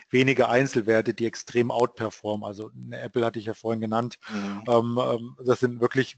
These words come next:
Speaker 1: wenige Werte, die gut laufen und die den Index nach oben
Speaker 2: Ist gefährlich.
Speaker 1: ziehen, ja. Und
Speaker 2: Mhm.
Speaker 1: das ist gefährlich, genau. Deswegen, ähm, kommt, glaub ich, so ein Absicherungstool zur rechten Zeit.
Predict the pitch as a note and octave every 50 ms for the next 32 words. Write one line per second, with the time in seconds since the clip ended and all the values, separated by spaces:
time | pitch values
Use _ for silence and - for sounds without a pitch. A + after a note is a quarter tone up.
0 | A#2 A2+ C3 C#3 C#3+ D3 C3 C3 A#2+ G#2+ A#2+ A#2+ B2 B2+ - B2+ A2+ - A#2 A#2
1 | A#2 A2+ _ _ - C#3+ C#3 - B2+ B2 B2 B2+ C#3 C3+ - - A#2+ B2+ C3 C3
2 | A#2+ A#2+ - A#2+ A#2+ G#2+ B2 A#2+ A#2+ C3 B2+ A#2+ A#2+ B2 - - - A#2+ G#2+ -
3 | C3 B2+ A#2+ A#2+ A2+ - - - - - - C3+ - D#3 E3 - D#3+ D#3 D3 B2
4 | G#2 G2 G#2+ G#2+ A#2 B2 C3 A#2 A#2 A2 G#2 G#2 A#2 _ _ _ - - - -
5 | - A#2 B2+ D3 D3 - D#3 - D#3+ D3 C3 A#2 G#2 - C3+ A#2 A2+ A2 G#2+ G#2+
6 | G2 - A2+ A#2 A#2 B2+ B2 B2 A#2+ A#2+ A#2+ A#2+ A#2+ A2+ - - A#2+ A#2+ - -
7 | B2+ A#2+ A#2 A#2 - A#2+ A#2 A#2+ - - - C3+ C3 B2+ B2 A2+ - - - B2
8 | A#2+ - - A#2 A2+ - - - - A2+ - - A#2 B2+ C#3+ -